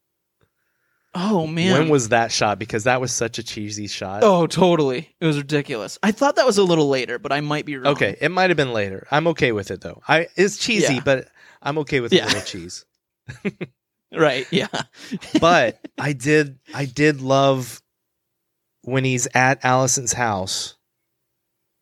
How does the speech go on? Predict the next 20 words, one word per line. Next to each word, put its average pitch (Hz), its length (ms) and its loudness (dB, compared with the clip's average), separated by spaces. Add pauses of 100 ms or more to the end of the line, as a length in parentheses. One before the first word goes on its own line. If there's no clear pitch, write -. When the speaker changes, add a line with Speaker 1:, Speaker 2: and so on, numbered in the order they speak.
(380)
Speaker 2:
Um, 107 560 0 (960)
I 127 80 2
love 131 280 4
that 139 120 4
he 131 180 2
asks 117 460 2
her, 107 160 -2
"Did 110 160 -2
Michael 123 320 0
Myers 113 440 2
let 113 140 2
you 107 160 0
live 107 300 2
or 107 40 2
did 101 220 -2
you 98 100 0
escape?" 85 520 -2
Speaker 1:
<gasps> - 1600 -20 (320)
Oh, 156 180 0
yeah. 127 600 2